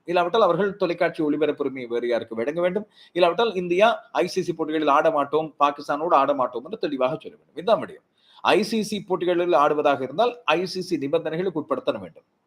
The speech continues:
இது நீங்கள் உங்களுடைய தனிப்பட்ட விருப்பம், ஜெய்ஷா தன்னுடைய தனிப்பட்ட விருப்பம், ஸ்டார் ஸ்போர்ட்ஸ் தன்னுடைய தனிப்பட்ட விருப்பம் வந்து எதுவும் முடியாது. அதுபோல பாகிஸ்தான் கிரிக்கெட் சபையும்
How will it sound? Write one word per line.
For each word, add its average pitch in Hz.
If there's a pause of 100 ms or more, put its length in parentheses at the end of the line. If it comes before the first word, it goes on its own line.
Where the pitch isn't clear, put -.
(120)
இது 127 (180)
நீங்கள் 170
உங்களுடைய 156
தனிப்பட்ட 139
விருப்பம், 135 (280)
ஜெய்ஷா 175
தன்னுடைய 147
தனிப்பட்ட 135
விருப்பம், 131
ஸ்டார் 175
ஸ்போர்ட்ஸ் 190
தன்னுடைய 151
தனிப்பட்ட 131
விருப்பம் 113
வந்து 180
எதுவும் 135
முடியாது. 104
அதுபோல 160
பாகிஸ்தான் 190
கிரிக்கெட் 190
சபையும் 220